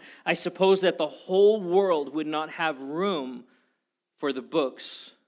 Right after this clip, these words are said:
that would be written." And so there was aspects and, and, and parts of Jesus' ministry that were not recorded. In fact, probably more that wasn't recorded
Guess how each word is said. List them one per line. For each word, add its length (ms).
that 140
would 140
be 160
written." 440
And 80
so 160
there 180
was 320
aspects 640
and, 160
and, 200
and 180
parts 300
of 100
Jesus' 640
ministry 460
that 180
were 120
not 300
recorded. 480
In 140
fact, 260
probably 460
more 260
that 220
wasn't 420
recorded 560